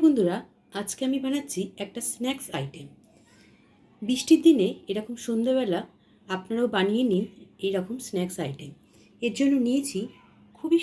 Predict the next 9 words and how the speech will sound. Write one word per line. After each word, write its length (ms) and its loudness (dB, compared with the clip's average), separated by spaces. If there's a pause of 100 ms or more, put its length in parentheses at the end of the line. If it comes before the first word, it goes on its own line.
সামান্য 300 0 (100)
উপকরণ, 420 -2 (540)
যেমন 280 -2 (320)
মুসুরির 400 0 (100)
ডাল, 220 2 (920)
কাঁচা 280 0
লঙ্কা 340 4
কুচি, 300 -6 (380)
আদা 180 0